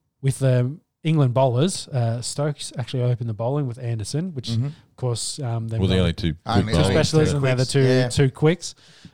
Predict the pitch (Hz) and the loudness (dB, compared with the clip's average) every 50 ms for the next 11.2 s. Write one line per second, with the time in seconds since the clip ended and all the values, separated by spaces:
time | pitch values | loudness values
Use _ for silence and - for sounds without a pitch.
0 | _ - 123 120 117 120 120 117 113 127 151 _ _ _ _ _ _ _ _ _ | _ -10 -6 -4 -2 -2 -2 -4 -6 -8 -14 _ _ _ _ _ _ _ _ _
1 | _ _ _ _ _ _ - - - - 127 120 104 123 120 120 117 - 123 120 | _ _ _ _ _ _ -20 -20 -6 -4 -2 -2 -2 -2 -4 -4 -4 -4 -6 -6
2 | 113 117 - - 117 123 120 117 117 117 113 110 127 139 - 165 170 170 - - | -6 -6 -6 -6 -6 -4 -2 -2 0 0 2 2 0 0 0 0 -2 -2 -2 -2
3 | 135 123 117 113 113 113 113 113 131 - - - - - - - - - 143 139 | 0 0 2 0 0 0 -2 -2 -4 -8 -12 -16 -18 -16 -16 -14 -6 -2 0 2
4 | 143 143 147 147 143 147 143 - - - - - 139 123 117 101 127 127 127 123 | 2 2 2 2 2 0 -2 -4 -10 -14 -8 -4 -2 -2 0 0 0 0 0 0
5 | 113 117 117 123 123 127 127 127 127 131 135 139 - - - - - - _ _ | 0 0 0 0 2 2 2 2 0 0 -2 -6 -8 -12 -12 -12 -12 -14 _ _
6 | _ _ _ _ _ _ 131 123 120 120 131 131 120 120 123 117 117 120 120 120 | _ _ _ _ _ _ -4 -2 -2 -2 -2 0 0 0 0 0 2 2 2 2
7 | 117 - - 117 - 123 127 123 120 120 120 117 117 117 117 113 - - 113 113 | 0 -2 -2 -2 -2 -2 0 0 0 0 0 2 2 0 0 0 -2 -4 -4 -2
8 | - - - 135 139 151 - 85 82 - - - 67 57 65 69 65 65 - - | 0 2 2 2 2 2 2 2 2 0 0 0 0 0 0 -2 -2 -6 -8 -8
9 | 64 64 - - - - - - - - - 110 107 101 98 92 - - 78 76 | -8 -8 -8 -8 -12 -16 -12 -8 -6 -4 -4 -4 -6 -8 -10 -10 -8 -6 -4 -4
10 | 73 69 71 71 71 71 76 80 82 73 73 76 78 78 78 82 80 82 - 80 | -4 -4 -4 -4 -2 -2 -2 -4 -4 -4 -4 -2 -2 -2 -2 -4 -4 -4 -4 -2
11 | 80 78 76 78 | -2 -2 -2 -4